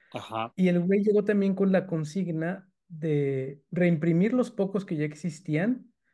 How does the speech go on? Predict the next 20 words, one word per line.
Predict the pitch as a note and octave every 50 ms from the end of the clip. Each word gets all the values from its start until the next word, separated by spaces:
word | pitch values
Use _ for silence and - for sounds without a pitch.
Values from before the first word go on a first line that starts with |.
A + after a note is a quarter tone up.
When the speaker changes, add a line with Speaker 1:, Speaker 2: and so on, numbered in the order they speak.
| _ _ _ _ _ _ _ -
Speaker 2:
y | G3 F#3 F#3+
crear | F#3 F3 E3+ F3+ F#3 G3 F#3+ F#3
nuevos | F#3+ F#3 F#3 F#3 F#3 F3 -
trade | - E3 E3 E3 D#3+
paperbacks | - - E3 D#3+ D#3 E3 D#3+ D3 E3 E3 - -
porque | _ - D#3+ C#3 C#3+ - D3+ C#3+ C#3 C3+ C3+
no | C#3 D#3 E3
los | F#3 - F3
encontrabas | E3+ D3 D3 C#3 C3+ D3 D3+ E3 D3+
por | - - D#3 C#3+
ningún | C#3+ C#3+ C#3 C#3 C#3 C3 D3 D#3+ D3+ C#3+
lado, | D3+ D#3+ F3 E3+ E3+
güey. | C#3+ C3 B2+ A2+ A#2
Tenías | A#2+ - C#3 C3 C#3+ - A3+
Speaker 1:
Sí, | F#3+
Speaker 2:
que | E3 F3+
ir | G3+
a | A3+
Speaker 1:
no. | -
Speaker 2:
buscar | D3 C3+ - - _ _ -